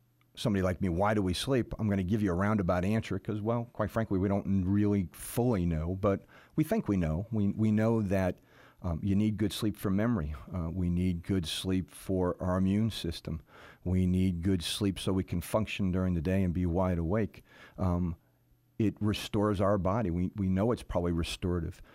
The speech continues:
Um, it probably helps our mood. So when you have whatever sleep problem you may have, whether it's restless legs or a myriad of other sleep problems that are out there,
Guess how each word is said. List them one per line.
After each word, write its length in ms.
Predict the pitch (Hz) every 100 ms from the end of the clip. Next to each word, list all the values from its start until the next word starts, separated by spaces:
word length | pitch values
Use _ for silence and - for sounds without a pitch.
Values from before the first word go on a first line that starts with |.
| - 82
Um, 260 | 85 87 -
it 140 | 107
probably 280 | - 90 104
helps 320 | 80 98 -
our 140 | 98 95
mood. 420 | 98 120 82 - _ - -
So 460 | - - 127 104 101
when 380 | 101 104 107 104
you 140 | 107
have 680 | 92 - 135 127 110 92 -
whatever 500 | 110 104 107 170 160
sleep 280 | - 101 -
problem 300 | - 82 85
you 80 | 87
may 180 | 82 80
have, 240 | 85 85
whether 240 | 90 85 85
it's 180 | -
restless 460 | 95 87 95 85 -
legs 300 | 90 98 95
or 120 | 85
a 40 | 85
myriad 480 | 92 104 92 90
of 140 | 85 90
other 340 | 117 113 87 - - -
sleep 320 | - 113 101
problems 360 | - 98 95 85
that 100 | 85
are 120 | 76
out 260 | 113 147 -
there, 220 | 50